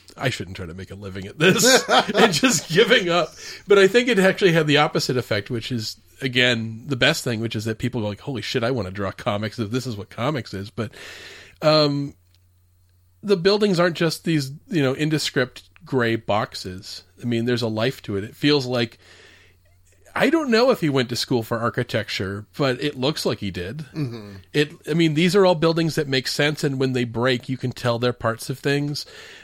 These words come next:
Speaker 1: Um, when people have vehicles, and then you see other vehicles in the post-apocalypse that are clearly made from parts of those vehicles, that you have, like, Joker riding around on a repurposed version of those flying platforms. And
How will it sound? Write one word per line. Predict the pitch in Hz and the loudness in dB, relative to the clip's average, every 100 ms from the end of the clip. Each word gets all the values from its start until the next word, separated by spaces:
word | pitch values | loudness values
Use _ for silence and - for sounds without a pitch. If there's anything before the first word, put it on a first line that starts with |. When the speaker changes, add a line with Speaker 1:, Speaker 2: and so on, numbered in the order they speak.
| - | -4
Speaker 1:
Um, | 113 113 113 113 123 | 0 2 2 -2 -4
when | 151 151 | 0 0
people | 147 165 165 | 0 0 2
have | 139 139 | 2 0
vehicles, | 120 143 156 180 180 180 - | 2 2 2 2 0 0 -2
and | 135 | -2
then | 143 | 0
you | 139 | 0
see | 135 160 131 | 0 -2 0
other | 120 147 | 0 2
vehicles | 139 143 147 170 165 139 | 2 0 0 -2 -2 -2
in | |
the | 135 | -2
post-apocalypse | 143 147 139 - 123 156 160 180 - | -2 -2 -2 0 -2 0 -4 -2 -2
that | 151 | -2
are | - | -2
clearly | - 139 147 | 0 0 2
made | 127 131 | 2 0
from | 160 143 | -2 -4
parts | - 143 165 - | 0 0 0 -2
of | 165 131 | -2 -2
those | 123 139 180 | 0 2 2
vehicles, | 170 190 202 233 226 226 - - - - - - - | 2 2 2 2 2 0 -6 -18 -20 -18 -18 -20 -6
that | 156 143 139 | 2 4 4
you | 151 147 | 2 4
have, | 151 147 139 | 6 4 2
like, | 147 135 | -2 -2
Joker | 127 139 139 151 | 0 2 2 2
riding | 135 135 | 2 2
around | 135 127 123 127 131 | 2 2 2 2 2
on | 123 | 0
a | 117 | 2
repurposed | 127 - 135 - 120 - | 0 0 -4 -2 -4 -4
version | 117 120 113 123 117 | 0 0 0 0 -2
of | 113 | -2
those | 127 113 | -2 -2
flying | - 113 117 113 | -2 -2 -2 -4
platforms. | - 107 113 - 117 113 110 113 - - _ _ _ _ - | -4 -4 -4 -4 -4 -4 -4 -8 -12 -16 _ _ _ _ -2
And | 113 110 104 | 0 0 -2